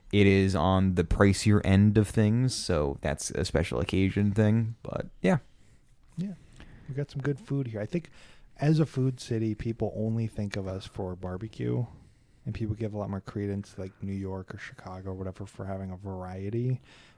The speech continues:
Speaker 2: But I think people just don't realize that it's like, no, we, we, we have a lot of different food options here. We're not just, like, every restaurant is not a barbecue restaurant or McDonald's, you know?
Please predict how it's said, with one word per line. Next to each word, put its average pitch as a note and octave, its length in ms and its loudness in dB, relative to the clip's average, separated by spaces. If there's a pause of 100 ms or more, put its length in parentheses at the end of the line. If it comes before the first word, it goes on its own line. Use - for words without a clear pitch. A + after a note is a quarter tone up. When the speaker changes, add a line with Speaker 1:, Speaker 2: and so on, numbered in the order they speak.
(120)
Speaker 2:
But G2 200 -4 (100)
I A#2 40 -6
think C3 320 -2
people B2+ 380 -2
just G#2 340 -6
don't G2+ 180 -8
realize G2 420 -6
that F#2+ 140 -8
it's - 140 -12
like, A#2 160 -6
no, E3+ 100 4
we, F3+ 260 2
we, D#3 140 0 (680)
we C3+ 180 -2 (280)
have B2+ 220 -8
a A#2 80 -2 (160)
lot G#2+ 240 -6
of - 260 -16
different - 300 -8 (100)
food A#2 180 -2
options G2+ 380 -10
here. G2 100 -6
We're G2 140 -8
not G#2 180 -8
just, G#2 400 -8 (120)
like, F#2+ 280 -14
every A#2+ 220 2
restaurant G#2 460 0
is F#2 80 -4
not F#2+ 120 -2
a F2+ 60 -2
barbecue F#2 440 -8
restaurant F#2+ 480 -10
or F2+ 60 -10
McDonald's, F#2 680 -10
you F#2+ 60 -10
know? F#2+ 200 -10